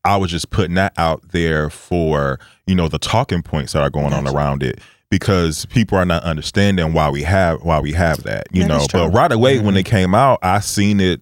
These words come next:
Speaker 1: I, I knew what it was when they
Speaker 2: Mm-hmm.
Speaker 1: said that, okay, these are the only markets. Y-, uh, co-, companies can't do that. You know what I'm saying? So when I went, and then there, you know, there, all this is public information. You can go and look up their, all of their, um, exams and stuff like that.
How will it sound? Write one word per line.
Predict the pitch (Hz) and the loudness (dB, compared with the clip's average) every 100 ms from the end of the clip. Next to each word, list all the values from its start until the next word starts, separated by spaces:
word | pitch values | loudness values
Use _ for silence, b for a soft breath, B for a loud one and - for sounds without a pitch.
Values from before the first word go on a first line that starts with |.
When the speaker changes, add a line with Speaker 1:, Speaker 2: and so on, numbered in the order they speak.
| - | -2
Speaker 1:
I, | 90 90 - 85 | 0 0 0 0
I | 87 | 2
knew | 90 123 | 2 2
what | 110 92 | 4 2
it | 85 | 2
was | 120 262 80 87 | 2 2 0 0
when | 90 | 2
they | 90 | 2
Speaker 2:
Mm-hmm. | 92 | 2
Speaker 1:
said | 107 98 | 0 2
that, | 92 73 - b | 0 -2 -10 b
okay, | 101 92 | -2 0
these | 92 101 | 2 2
are | 95 95 | 2 2
the | 92 | 2
only | 90 87 | 2 0
markets. | 101 170 - 101 - | 2 0 0 -2 -2
Y-, | 98 98 - | -8 -6 -4
uh, | |
co-, | 104 - 143 | -2 0 0
companies | - 147 151 127 | 0 0 0 -2
can't | - 127 107 | -2 -2 0
do | 101 123 | 0 0
that. | 73 50 - _ _ - | -2 -6 -12 _ _ 0
You | 110 | 2
know | |
what | 104 | 2
I'm | 101 | 2
saying? | 104 110 | 2 2
So | 110 104 92 87 - B B B | 2 2 4 2 0 B B B
when | 101 | 2
I | 104 101 87 - | 4 4 2 0
went, | 85 120 143 - | 2 2 2 0
and | 95 92 | 0 2
then | 92 92 87 - | 2 0 -2 -2
there, | 87 98 123 | 0 0 0
you | 165 | 0
know, | 147 185 | 2 2
there, | 107 135 - - 107 | 0 0 -2 -4 0
all | 185 | 2
this | 254 160 | 2 0
is | 101 - | 0 0
public | - 104 - 76 | 0 0 -2 -4
information. | 69 69 82 - | -4 -2 0 2
You | 95 | 2
can | 104 | 2
go | 87 | 2
and | 78 | 2
look | 76 73 | -2 -4
up | - | -4
their, | 60 55 55 - _ _ | -4 -4 -6 -12 _ _
all | 92 85 | 0 0
of | 78 | 0
their, | 78 76 67 - | 0 0 -2 -2
um, | 82 71 55 52 52 - | -2 -2 -4 -8 -12 -10
exams | - 85 113 131 123 117 104 | -6 -2 0 2 2 2 0
and | 92 | -2
stuff | - 98 95 | 0 0 0
like | 87 | 0
that. | 98 95 | 2 2